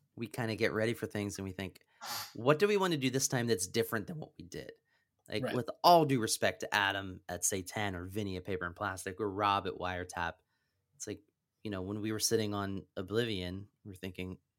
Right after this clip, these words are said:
Speaker 1: "What can we do different this time?" And so I think that's kind of been the thread throughout this whole artist management working relationship we have.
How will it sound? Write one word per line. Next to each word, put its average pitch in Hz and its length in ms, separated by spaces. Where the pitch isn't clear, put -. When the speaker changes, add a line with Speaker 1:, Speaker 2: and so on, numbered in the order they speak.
Speaker 1:
"What 139 300
can 196 120
we 160 140
do 135 160
different - 540
this - 200
time?" - 340
And 110 100
so 139 80
I 131 60
think 170 160
that's 170 180
kind 147 200
of 139 60
been 123 160
the 104 80
thread 117 540
throughout 87 320
this - 140
whole 90 420
artist 110 360
management 95 440
working 110 320
relationship 82 580
we 82 80
have. 73 320